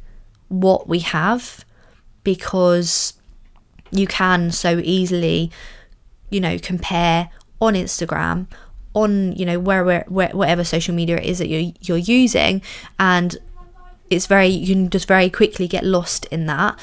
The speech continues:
and not appreciate, you know, what you have already, or, you know, what is going on in your life that is, you know, great.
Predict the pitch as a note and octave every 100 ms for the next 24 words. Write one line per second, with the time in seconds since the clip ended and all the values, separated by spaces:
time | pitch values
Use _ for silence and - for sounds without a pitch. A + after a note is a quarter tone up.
0 | - - - - F#3 F3+ E3+ F#3+ F#3+ F#3+
1 | F#3+ D#3+ - G3 F#3 - F3 - - F3+
2 | F#3+ F3 E3+ F3 F3+ - F3+ F3 E3+ F3
3 | E3 E3 - - - - - E3+ F#3+ F3
4 | E3+ F3+ - - - - F3+ F3 F3 F3
5 | E3 - F#3 E3 E3 F3+ F3+ - F3 F3
6 | E3+ E3+ E3+ E3 E3 E3 F#3 G3 F#3+ -
7 | - E3 - F3 E3+ F3 - - - G3
8 | F3+ D#3+ D#3+ - - - G#3+ F#3 -